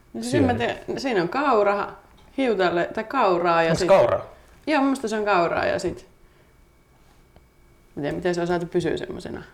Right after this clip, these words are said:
Speaker 1: levy-, tai semmosena kaurapihvinä.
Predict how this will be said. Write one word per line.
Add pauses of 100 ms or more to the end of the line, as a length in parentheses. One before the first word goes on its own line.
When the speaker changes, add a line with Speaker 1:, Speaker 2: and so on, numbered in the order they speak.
(460)
Speaker 1:
levy-,
tai
semmosena (1160)
kaurapihvinä.